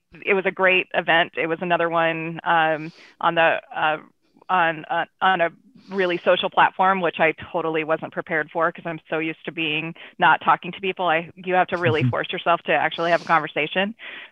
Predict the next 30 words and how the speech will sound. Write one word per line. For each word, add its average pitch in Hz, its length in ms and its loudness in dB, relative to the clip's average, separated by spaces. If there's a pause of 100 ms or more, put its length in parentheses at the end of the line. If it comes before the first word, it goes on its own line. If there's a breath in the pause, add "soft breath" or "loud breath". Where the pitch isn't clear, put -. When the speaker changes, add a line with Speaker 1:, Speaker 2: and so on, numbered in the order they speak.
Speaker 1:
Forgot 170 260 4
about 156 260 2
that - 160 0
part. 165 260 2 (440 loud breath)
Um, 160 440 2
but 202 300 6
the, 202 400 2
but 226 120 4
it 220 60 4
was 247 120 4
a 262 40 6
l-, 233 320 -4
lot 254 220 6
of 240 80 2
really 214 260 6
good 202 160 4
information 180 420 0 (380)
about, 160 440 4 (100)
um, 151 480 0 (140)
best 196 260 2
practices 180 480 -2
for 180 80 -4
forms 170 560 -2
and 175 100 -6
how 175 240 2 (300)
far 175 460 4
behind 160 600 0 (380)
every 196 300 2
court 311 440 0
is. 302 300 2